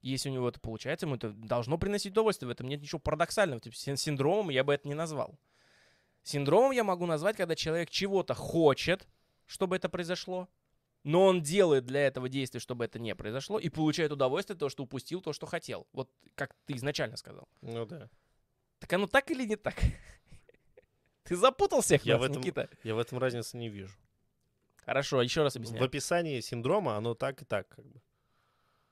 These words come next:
Speaker 1: Вот есть действие, которое с тобой произойдет, и, но ты
Speaker 2: Да.
Speaker 1: этого не
Speaker 2: Да,
Speaker 1: хочешь. И
Speaker 2: да.
Speaker 1: ты делаешь действие, чтобы
Speaker 2: Да, это
Speaker 1: это не
Speaker 2: логично
Speaker 1: произошло.
Speaker 2: максимально.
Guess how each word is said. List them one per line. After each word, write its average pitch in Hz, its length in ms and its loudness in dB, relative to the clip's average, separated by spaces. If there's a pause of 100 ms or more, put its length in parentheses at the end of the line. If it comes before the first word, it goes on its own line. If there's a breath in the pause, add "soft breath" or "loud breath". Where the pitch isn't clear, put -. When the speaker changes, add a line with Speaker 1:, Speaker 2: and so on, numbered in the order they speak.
(100)
Speaker 1:
Вот 151 280 -2
есть 180 440 -8
действие, 139 680 -4
которое 151 280 -2
с - 60 -6
тобой 147 220 -2
произойдет, 147 680 0
и, 131 180 -14
но 131 120 -8
ты 107 100 -2
Speaker 2:
Да. 104 120 4
Speaker 1:
этого 139 200 -2
не 143 220 -2
Speaker 2:
Да, 151 80 -2
Speaker 1:
хочешь. 120 460 -2
И - 40 -10
Speaker 2:
да. 101 100 -4
Speaker 1:
ты 143 100 -2
делаешь 147 320 0
действие, 139 320 -6
чтобы 123 320 -8
Speaker 2:
Да, 107 140 -2
это 107 100 -8
Speaker 1:
это 117 120 -8
не 120 40 2
Speaker 2:
логично 135 400 4
Speaker 1:
произошло. 120 300 -4
Speaker 2:
максимально. 113 360 -6